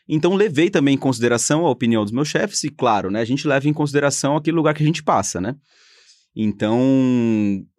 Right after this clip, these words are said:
até eu chegar nesse ponto de fazer a especialização de pé e tornozelo, eu sempre quis fazer, né, Unifesp, sempre quis fazer alguma parte da minha formação na Federal.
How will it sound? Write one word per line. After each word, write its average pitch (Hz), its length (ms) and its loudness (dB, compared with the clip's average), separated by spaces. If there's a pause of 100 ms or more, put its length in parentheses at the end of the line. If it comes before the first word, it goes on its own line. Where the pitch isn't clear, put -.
até 139 340 0
eu 160 80 2
chegar 123 360 0
nesse 120 180 -2
ponto 113 260 -6
de 110 140 -8
fazer 104 720 0
a 98 80 -2
especialização 104 720 -4
de 98 80 -14
pé 104 140 0
e 101 40 -2
tornozelo, 120 640 0 (720)
eu 110 80 -4
sempre 107 280 0
quis 131 260 0
fazer, 104 460 0
né, 95 360 -2
Unifesp, 98 540 -4
sempre 101 240 -8
quis 113 200 -2
fazer 101 440 -2 (360)
alguma 117 420 0
parte 120 220 0
da 117 40 0
minha 113 80 0
formação 110 460 -2
na 101 80 -2
Federal. 98 460 -2